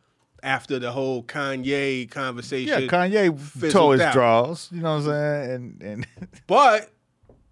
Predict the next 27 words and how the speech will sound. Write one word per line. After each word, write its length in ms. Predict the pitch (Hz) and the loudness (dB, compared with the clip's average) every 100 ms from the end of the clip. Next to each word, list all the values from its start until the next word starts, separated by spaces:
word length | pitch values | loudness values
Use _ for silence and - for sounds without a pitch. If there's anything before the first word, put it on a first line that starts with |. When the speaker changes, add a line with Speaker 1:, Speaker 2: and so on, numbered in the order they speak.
| - | -6
Speaker 1:
if 160 | 143 | -6
you 100 | 151 | -2
watched 300 | 190 196 175 | 2 2 2
S 200 | 196 180 | -2 -4
N 120 | 180 202 | -2 2
L, 380 | 247 208 190 - | 2 2 0 -2
it 200 | 147 139 | -4 -2
kinda 360 | 190 202 196 | 0 0 0
went 280 | 180 185 165 | 0 0 0
right 280 | 160 185 156 | 2 2 2
back 220 | 180 160 | -2 -2
to 100 | 175 | -10
Kanye, 600 | - 190 185 202 247 202 | -4 -2 -2 2 2 2
too, 220 | - 247 | -4 -4
because 380 | 190 160 170 165 | -4 0 2 2
did 140 | 147 151 | -2 -8
you 80 | |
see 200 | 175 214 | -8 -6
the, 140 | 185 180 | -4 -4
the 220 | 160 160 | -4 -8
sketch 340 | - 196 175 | -4 -2 -2
they 100 | 185 | -4
did, 220 | 170 180 160 | -4 -4 -4
A 60 | 147 | -6
Kanye 500 | 190 196 202 202 208 | -4 -4 -2 -4 -4
Place? 400 | 220 226 - 123 | -4 -4 -8 -4
Speaker 2:
Yeah. 260 | 175 113 | -2 -2